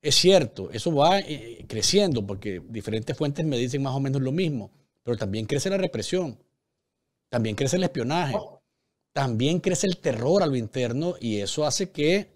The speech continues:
Speaker 1: se agudice, eh, lo, que se, se agudicen los elementos de persecución y que se incremente el miedo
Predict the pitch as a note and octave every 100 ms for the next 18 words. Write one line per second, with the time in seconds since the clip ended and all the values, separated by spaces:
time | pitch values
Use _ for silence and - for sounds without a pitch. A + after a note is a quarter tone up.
0 | _ _ - - B2+ B2 B2 C#3 D#3 C#3
1 | F3+ F#3+ G#3 _ _ _ _ _ - C3
2 | B2 A2+ G#2+ G2+ F#2 F2 C#2+ A#2 A2 G2
3 | - - B2+ - B2 B2+ C#3+ E3+ F3 D3+
4 | E3+ F3 - F3+ - _ _ C#3 B2+ C3
5 | C#3+ C3+ A#2+ D3+ F3 G3+ - _ _ -
6 | C#3+ D3 D3 C3+ A#2 B2 D#3 G3 C#3 E3+
7 | A3 C#3 F#2 -